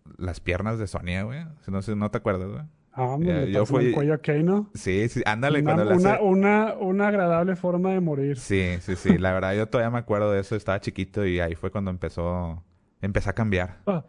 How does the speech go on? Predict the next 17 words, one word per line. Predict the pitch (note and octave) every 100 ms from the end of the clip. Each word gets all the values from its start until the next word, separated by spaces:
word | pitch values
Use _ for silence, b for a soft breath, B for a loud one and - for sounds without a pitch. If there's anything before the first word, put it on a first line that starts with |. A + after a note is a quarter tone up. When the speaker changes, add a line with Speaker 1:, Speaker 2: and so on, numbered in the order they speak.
| B B
Speaker 2:
ah, | A#3+ -
esa, | A#3+ D#4+ C#4+
esa, | B3 A3
esa | - A#3+ D4+ -
película, | A#3+ A3+ A#3 B3+ C#4+
esa, | A3+ A3 C#4+ G#3
digo, | G3+
perdón, | F3 D#3+ D#3+
esa | F3+ B3+
escena | A3+ A3 A3 B3+
de | B3
la | G3
pelea | F3 D#3+ E3
de | G3+
Sonya | G#3+ G#3 G#3 A3
contra | A3 E3+ E3
Kano, | E3 E3 G3 C4